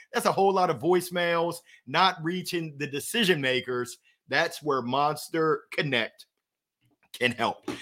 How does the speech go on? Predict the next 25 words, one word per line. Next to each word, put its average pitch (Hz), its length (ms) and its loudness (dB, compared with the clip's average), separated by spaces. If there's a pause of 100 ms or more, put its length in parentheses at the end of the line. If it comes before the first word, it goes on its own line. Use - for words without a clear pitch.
(120)
I'm 226 160 6
getting 185 240 6
all 165 160 4
choked 165 380 -2
up 147 180 2
just 147 240 -6
thinking 139 280 0
about 110 360 2
it. 85 80 -14 (280)
Now, 185 80 -2
this 262 180 2
podcast, 151 760 2 (280)
we 180 280 0
are 156 200 4
designed 117 1000 -2 (220)
to 139 120 -4
help 127 240 -2
you, 165 380 2
yes, 165 320 2
you, 208 240 4
sales 196 360 2
reps 190 400 2
and 139 160 -6
sales 208 440 0
leaders, 120 500 -4